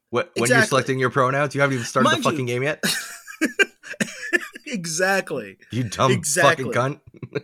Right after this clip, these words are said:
Speaker 1: <laughs>
Speaker 2: A-, and all of a sudden, he's like, I mean, he goes off, like,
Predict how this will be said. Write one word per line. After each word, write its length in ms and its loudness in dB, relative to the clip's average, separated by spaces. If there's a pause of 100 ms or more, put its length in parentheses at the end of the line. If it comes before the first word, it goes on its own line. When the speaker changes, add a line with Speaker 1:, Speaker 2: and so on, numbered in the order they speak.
(400)
Speaker 1:
<laughs> 100 -6
Speaker 2:
A-, 260 2
and 320 -4
all 160 -2
of 60 0
a 60 0
sudden, 440 0 (200)
he's 220 -2
like, 240 0
I 120 2
mean, 220 -2
he 100 -2
goes 380 -2 (220)
off, 360 -8
like, 200 -6